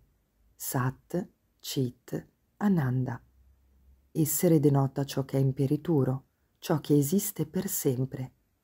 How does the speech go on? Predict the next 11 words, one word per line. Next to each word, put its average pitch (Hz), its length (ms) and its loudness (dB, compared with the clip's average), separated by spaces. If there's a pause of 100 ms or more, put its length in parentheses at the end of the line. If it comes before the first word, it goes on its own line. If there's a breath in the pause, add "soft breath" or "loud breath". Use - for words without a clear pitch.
(640)
Dovrebbe 208 540 6
diventare 156 560 4
inesistente 151 720 0
in 139 100 2
qualsiasi 139 580 -2
momento. 143 720 2 (320 soft breath)
Chi - 140 -2
è 226 100 4
il 147 80 4
suo 143 180 2
distruttore 139 920 0